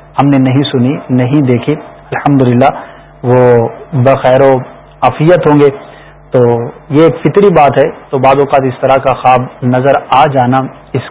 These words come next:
کا کوئی ایسی تعبیر نہیں ہوتی، بلکہ ایک عام حالات سے متعلق یہ خوابوں کی قسم میں سے ہوا کرتا ہے۔ تو دوسری بات آپ نے ارشاد فرمائی، اگرچہ خواب تو نہیں ہے، واقعی اس طرح کی بہت ساری باتیں جو ہے وہ معاشرے کے اندر مشہور ہوا کرتی ہیں۔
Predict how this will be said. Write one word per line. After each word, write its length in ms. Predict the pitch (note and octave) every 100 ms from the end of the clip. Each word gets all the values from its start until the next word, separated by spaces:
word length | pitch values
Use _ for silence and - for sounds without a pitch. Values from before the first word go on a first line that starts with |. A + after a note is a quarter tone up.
| C3+
کا 100 | B2+ B2 B2+ -
کوئی 140 | C#3
ایسی 160 | B2 D3 B2+
تعبیر 320 | B2+ B2 F#3 F3
نہیں 160 | F3
ہوتی، 180 | C3 D3 C3+
بلکہ 260 | B2+ B2+ C#3
ایک 160 | C3 C#3+ - C#3+
عام 160 | D3+ C3
حالات 340 | B2+ C3 C3 C#3
سے 80 | C3+
متعلق 360 | B2 B2+ C3 C3
یہ 100 | B2
خوابوں 260 | B2 A#2+ B2+ D3
کی 80 | F#3 - - - -
قسم 280 | G3+ - D3
میں 80 | C3 F3+
سے 80 | B2
ہوا 140 | D3 D#3 D3
کرتا 260 | B2+ C3+ B2
ہے۔ 40 | B2 - - - -
تو 80 | D3+ D3+
دوسری 260 | F3 A3 G#3+
بات 160 | G3
آپ 120 | G3 G3
نے 60 | F#3+
ارشاد 260 | F#3 F3 F3
فرمائی، 320 | E3+ E3 D#3+ - - - - -
اگرچہ 280 | C3 D#3+ F#3+ -
خواب 240 | C#3 C#3+
تو 100 | F3+ E3
نہیں 180 | G3 E3+
ہے، 80 | F3+ - - - - - C3+
واقعی 300 | D#3+ D#3 F#3+
اس 60 | - E3+
طرح 160 | E3 D#3+
کی 80 | D3 C3+
بہت 240 | C#3 F#3
ساری 180 | E3 D#3 C#3
باتیں 240 | C3 D#3 C#3+
جو 80 | C#3
ہے 60 | D3 C#3
وہ 80 | C#3+ C#3 - C3+
معاشرے 400 | B2+ B2+ C#3+ D3 C3+
کے 60 |
اندر 280 | B2+ B2+ F3 - - - - - C#3+
مشہور 400 | E3 D3+ F#3 E3+ C#3
ہوا 160 | D3 C#3 C3
کرتی 280 | A#2 C3+ B2
ہیں۔ 120 | A#2